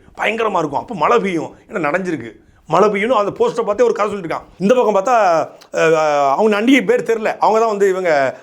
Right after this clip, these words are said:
ரம்யா கிருஷ்ணன். இந்த நடிகை தான் விஜயகாந்தோட தங்கச்சி. இந்த தங்கச்சியை மன்சூர் அலிகான் தூக்கிட்டு போயிடுறாரு. தூக்கிட்டு போய் ஒரு காட்டுக்குள்ள வச்சிருக்காரு. காட்டுல வச்சோன்னு விஜயகாந்த் அதுக்காக போட போறாங்கிறான்.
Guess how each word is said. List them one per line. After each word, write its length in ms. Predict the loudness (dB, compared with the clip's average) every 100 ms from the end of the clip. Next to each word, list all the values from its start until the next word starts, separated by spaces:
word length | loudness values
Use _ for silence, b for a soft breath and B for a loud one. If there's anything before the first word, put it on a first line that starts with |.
| -2
ரம்யா 240 | 0 0
கிருஷ்ணன். 360 | 0 -6 -10 -14 B B
இந்த 300 | -2 2 4
நடிகை 280 | 2 2 0
தான் 180 | -2 -2
விஜயகாந்தோட 380 | -4 -6 -6 -10
தங்கச்சி. 540 | -6 -2 -2 -4 -12 B -4
இந்த 280 | -4 0 0
தங்கச்சியை 320 | 0 0 -2
மன்சூர் 300 | -2 -2 -2
அலிகான் 140 | -2
தூக்கிட்டு 240 | -2 -4 -2
போயிடுறாரு. 320 | 0 0 -2 B 0
தூக்கிட்டு 220 | 2 2
போய் 120 | 0
ஒரு 60 | 0
காட்டுக்குள்ள 440 | 0 -2 0 -2
வச்சிருக்காரு. 320 | 0 0 0 -4 B -2
காட்டுல 240 | 0 2 0
வச்சோன்னு 340 | 2 2 0
விஜயகாந்த் 380 | 0 0 0 0
அதுக்காக 300 | 0 0 0
போட 240 | 0 0
போறாங்கிறான். 420 | 0 -2 -2 -8